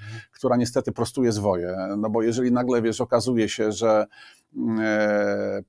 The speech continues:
podaje W H O, że w przeciągu kilku lat trwania pandemii, to bodajże dwa lata to wszystko obliczono,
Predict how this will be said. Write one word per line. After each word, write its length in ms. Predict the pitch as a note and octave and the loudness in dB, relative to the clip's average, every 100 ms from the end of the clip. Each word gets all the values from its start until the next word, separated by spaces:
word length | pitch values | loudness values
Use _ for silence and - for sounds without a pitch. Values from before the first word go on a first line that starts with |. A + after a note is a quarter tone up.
| _ | _
podaje 380 | - B2 C#3+ D#3 | 4 8 8 8
W 120 | C#3+ | 2
H 180 | C3 A2+ | 6 6
O, 420 | G2 F2 F#2 G2 - | 6 2 -2 -8 -10
że 360 | G2+ A2+ A2 | -4 0 0
w 60 | - | 0
przeciągu 600 | - A#2+ C3 C#3 B2+ B2 | -8 -6 -2 0 0 -2
kilku 340 | - A#3 - | -2 -2 2
lat 420 | C#3 E2+ E2 - - | 2 2 -2 -10 -18
trwania 400 | - A2+ D3+ F3+ | -8 -4 -2 0
pandemii, 560 | D#3+ A#2+ G2 D#2 E2 | 2 4 2 -2 -14
to 100 | - | -12
bodajże 380 | F#2+ G2 G2 G2+ | -6 -4 -2 -2
dwa 160 | F2+ A2 | 4 6
lata 540 | - - D#2+ D#2+ E2 D#2 - B1+ - G#1 | 6 0 -6 -6 -10 -14 -18 -20 -20 _
to 180 | F#2+ E2+ - A2+ | -8 -8 -10 -14
wszystko 500 | F#2 F#2 - F2+ F2+ | -8 -8 -6 -6 -4
obliczono, 640 | G2 G#2 G2+ F2 D#2 F#2 | -4 -4 -4 -8 -10 -12